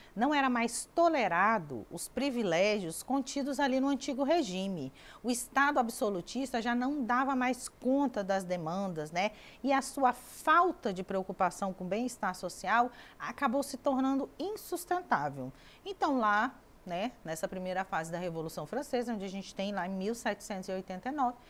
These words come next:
a gente acaba vendo o povo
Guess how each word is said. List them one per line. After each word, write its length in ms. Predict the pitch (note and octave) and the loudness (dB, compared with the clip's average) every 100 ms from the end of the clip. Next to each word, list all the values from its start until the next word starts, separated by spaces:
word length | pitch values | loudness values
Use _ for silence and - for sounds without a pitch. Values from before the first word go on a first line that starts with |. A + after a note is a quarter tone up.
| - - - - - - - - | -20 -20 -20 -20 -20 -20 -20 -4
a 120 | - B3 | 0 0
gente 200 | C4+ D4+ | 0 -2
acaba 400 | C#4 C#4+ C4+ A#3 | 2 4 4 2
vendo 720 | E3 D3+ G#3+ D#4+ A#3+ D#3 C3 - | 0 0 2 2 2 0 -2 -4
o 80 | A#3 | -6
povo 640 | - - B3 D4+ C4 F3 | -6 8 10 10 8 0